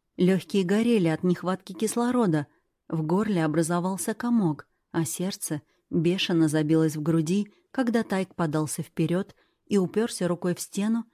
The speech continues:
рядом с моей головой. «Кейлин», прошептал он, — «ты ведь наверняка замерзла. Может, пригласишь меня к себе?»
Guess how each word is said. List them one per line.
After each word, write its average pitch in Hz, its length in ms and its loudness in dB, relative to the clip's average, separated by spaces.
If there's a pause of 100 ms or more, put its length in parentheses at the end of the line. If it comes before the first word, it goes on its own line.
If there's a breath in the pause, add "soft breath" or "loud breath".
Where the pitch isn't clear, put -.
(160)
рядом 160 380 2
с - 100 -2
моей 160 320 6
головой. 156 640 4 (1120)
«Кейлин», 143 680 4 (460)
прошептал 160 540 -2
он, — 156 280 2 (360)
«ты 160 160 2
ведь 143 400 -2
наверняка 160 640 4
замерзла. 156 720 4 (240)
Может, 156 520 4
пригласишь 156 680 0
меня 190 240 6
к - 80 -8
себе?» 143 460 2